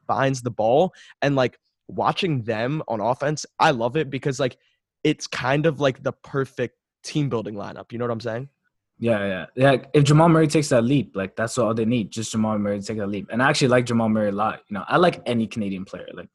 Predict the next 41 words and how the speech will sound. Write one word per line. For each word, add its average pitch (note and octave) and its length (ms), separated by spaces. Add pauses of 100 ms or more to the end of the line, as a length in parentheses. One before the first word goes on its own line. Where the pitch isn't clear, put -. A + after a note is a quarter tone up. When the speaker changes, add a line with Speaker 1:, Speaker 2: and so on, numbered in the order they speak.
Speaker 1:
<laughs> C3 320
Speaker 2:
even D3+ 200
Wiggins. A#2 600
I A#2+ 60
swear, G2+ 320
like, G2+ 160
even B2+ 220
Wiggins. F#2+ 320
I G#2 80
like A#2+ 240
any A#2+ 160
Canadian G#2 320
player. G2+ 260 (420)
So, B2+ 360 (100)
yeah, D3 260
I, A#2 240
if C3+ 260
Jamal C#3+ 280
Murray D3 160
just C3+ 200
has C3 140
to B2 60
take A#2+ 160
that A2+ 120
leap, A#2 160
just A2+ 180
become A#2 240
more A2+ 180
of A2+ 80
an A2+ 80
assertive G#2+ 360
scorer A#2 500 (340)
and, G#2 320
like, G2 160 (360)
more A#2+ 200
of A2+ 60
a A2+ 40
secondary A2+ 420
playmaker. C3+ 560 (200)
And B2+ 180
though, C#3 300